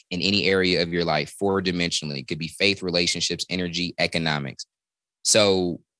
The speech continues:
for, so my question to you would be, and you gotta understand opportunity cost for this. What is it costing you to stay stuck in your business? Right?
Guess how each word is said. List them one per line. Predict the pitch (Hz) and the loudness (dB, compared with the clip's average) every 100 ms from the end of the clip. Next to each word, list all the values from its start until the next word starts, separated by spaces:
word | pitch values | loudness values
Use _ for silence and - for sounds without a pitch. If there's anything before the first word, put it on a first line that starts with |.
| _ _ _ _ - | _ _ _ _ -6
for, | 120 - | -2 2
so | - | 2
my | 101 95 | 2 0
question | - 117 - 95 | 2 2 2 0
to | 92 | -2
you | 95 151 | 0 0
would | 123 87 | 0 0
be, | 82 90 | 0 0
and | |
you | 98 | 2
gotta | 117 113 | 4 4
understand | 117 - 82 | 2 2 2
opportunity | 95 - 85 - 113 85 | 0 -2 -2 -2 -2 -2
cost | 78 82 73 - | -2 0 2 0
for | - | -2
this. | 78 71 - _ _ _ _ _ 85 | -2 -2 -4 _ _ _ _ _ -2
What | 104 165 - | 2 4 4
is | 139 117 | 4 4
it | 117 - | 0 -2
costing | - 135 139 - 92 | 2 4 4 2 0
you | 82 80 78 101 _ _ - | 0 -2 -4 -10 _ _ -2
to | 95 | 2
stay | - 101 95 | 4 4 4
stuck | - - - 104 - - - - | 4 2 4 2 2 -4 -14 -2
in | 95 | 0
your | 92 92 | 2 2
business? | 85 76 87 73 60 - - _ _ _ _ _ _ _ - | 0 0 2 2 0 -4 -4 _ _ _ _ _ _ _ 0
Right? | 90 98 120 | 4 6 4